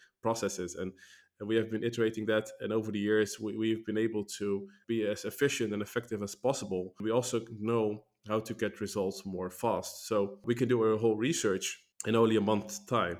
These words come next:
which might sound long, but, like, well, if you see what it entails, it's very, like, fast and efficient. And we can also then, with our, uh, way of, of prioritizing the test ideas, we can also immediately, uh, start with the tests that have the most potential to win,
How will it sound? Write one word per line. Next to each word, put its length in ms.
which 180
might 180
sound 300
long, 260
but, 220
like, 180
well, 140
if 160
you 60
see 140
what 140
it 80
entails, 720
it's 200
very, 280
like, 240
fast 320
and 80
efficient. 400
And 160
we 100
can 160
also 200
then, 240
with 180
our, 400
uh, 440
way 180
of, 140
of 220
prioritizing 640
the 80
test 260
ideas, 360
we 80
can 240
also 220
immediately, 800
uh, 280
start 320
with 100
the 320
tests 220
that 120
have 140
the 80
most 260
potential 420
to 120
win, 240